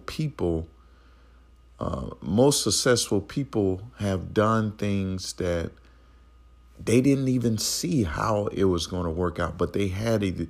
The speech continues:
a, a vision or a desire to do something, and they took the leap. They said, "You know, no matter what, I see that,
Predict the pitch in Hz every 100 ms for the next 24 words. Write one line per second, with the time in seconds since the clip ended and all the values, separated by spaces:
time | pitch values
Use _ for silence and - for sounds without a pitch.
0 | - 92 80 85 - 78 87 76 107 131
1 | 110 98 82 - 85 82 80 80 87 104
2 | 123 110 85 82 - - - - - -
3 | - - - - 90 82 110 160 147 -
4 | 92 82 85 85 87 - - - - 101
5 | 95 101 98 123 113 127 127 202 135 -
6 | - - - - - - - - - -
7 | - - - - - - - - 117 117
8 | - 127 113 120 123 127 123 123 - 113
9 | 123 127 127 123 127 117 92 92 95 -
10 | - 127 127 120 110 95 90